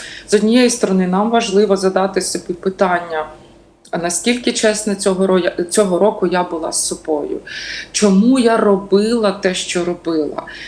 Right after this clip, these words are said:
Але ми ж теж можемо обманюватись, ми все-таки суб'єктивні, так?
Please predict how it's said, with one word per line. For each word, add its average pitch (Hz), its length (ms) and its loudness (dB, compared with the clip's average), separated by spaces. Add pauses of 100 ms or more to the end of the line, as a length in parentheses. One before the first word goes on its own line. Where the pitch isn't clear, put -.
(260)
Але 196 240 2
ми 285 140 2
ж - 160 -6
теж 247 240 -2
можемо 208 380 2
обманюватись, 202 1000 0
ми 233 240 4
все-таки 220 500 -2
суб'єктивні, 202 1040 -2
так? 202 300 -2